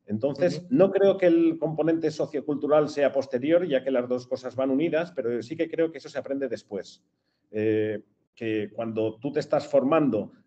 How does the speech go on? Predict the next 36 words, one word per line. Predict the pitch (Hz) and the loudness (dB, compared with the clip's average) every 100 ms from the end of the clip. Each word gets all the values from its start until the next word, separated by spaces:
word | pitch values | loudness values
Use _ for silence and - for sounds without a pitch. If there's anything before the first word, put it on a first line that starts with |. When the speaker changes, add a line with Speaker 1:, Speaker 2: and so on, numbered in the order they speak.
| _ | _
Speaker 1:
tanto | - 135 131 131 123 | -2 -2 2 0 0
cuando | 123 113 107 | -2 -4 -4
te | 110 | -4
empiezas | 104 123 131 | -4 -6 -6
a | |
interesar, | 127 117 117 139 131 - - _ _ | -6 -4 -2 0 0 -2 -14 _ _
eh, | 101 95 90 | -12 -10 -8
por | 104 | -8
la | 87 | -2
música, | 123 190 - 92 87 | -2 -2 -4 -6 -6
por | 101 | -10
el | 92 - | -14 -6
cine, | 139 120 | -4 -2
por | 120 117 | -4 -8
el | 110 | -2
teatro, | 123 131 127 110 101 _ _ _ - | 2 2 0 -6 -8 _ _ _ -4
lo | 107 | -2
primero | 123 117 139 151 | -2 0 2 2
que | 147 | 0
te | 139 | -2
puede | 143 135 | 2 2
llamar | 131 131 131 | 2 2 2
la | 127 | 2
atención | 131 127 123 135 139 | 2 -2 -2 -2 -2
es | 135 | -4
que | 117 | -4
algo | 120 123 | -4 -4
te | 117 | -4
gusta | 147 147 139 | -6 -4 -2
y | |
no | 120 | -2
sabes | 117 117 117 | -2 -4 -2
muy | 117 | -2
bien | 120 107 | -2 -2
por | 101 | -4
qué. | - 90 | -4 -14